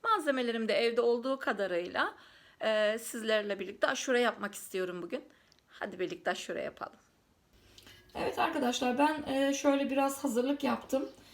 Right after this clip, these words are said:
Akşamdan buğdayımı, nohutumu ve kuru fasulyemi ıslattım. E, sabah kalktığımda onları teker teker haşladım. E, az önce de böyle birleştirdim onları.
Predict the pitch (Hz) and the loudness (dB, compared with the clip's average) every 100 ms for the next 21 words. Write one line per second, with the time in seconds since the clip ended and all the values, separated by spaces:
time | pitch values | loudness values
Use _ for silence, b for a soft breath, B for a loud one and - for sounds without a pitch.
0 | B - 247 285 - 254 247 233 247 254 | B -2 0 2 2 2 4 2 2 2
1 | 247 240 226 214 226 285 294 254 247 - | 4 4 6 4 2 0 -2 -2 -2 -2
2 | 220 214 220 - 269 233 226 240 202 202 | 0 0 0 -2 -2 -2 -2 -2 0 0
3 | 277 B B B B - 285 - 262 247 | -2 B B B B -2 -2 2 2 0
4 | - 214 269 - B B - 233 220 214 | -2 -2 0 -4 B B -4 0 2 0
5 | - 254 240 - 247 220 - 220 226 214 | 0 2 2 2 0 0 0 2 2 2
6 | 196 208 240 277 - 220 220 196 - 196 | 0 -2 -2 -4 -2 -2 -4 -6 -4 -4
7 | - 233 240 - 202 180 180 202 302 - | -4 -4 -4 -2 -4 -2 -2 0 -2 -6
8 | - - - B B B B B B - | -16 -20 -18 B B B B B B -4
9 | 220 202 - 269 277 254 220 208 202 277 | 0 0 2 2 4 4 4 2 2 2
10 | 359 254 233 247 370 - 247 262 269 277 | 4 2 4 2 0 0 2 4 4 4
11 | 269 226 240 190 175 170 214 339 | -2 0 2 0 -2 -2 -2 -2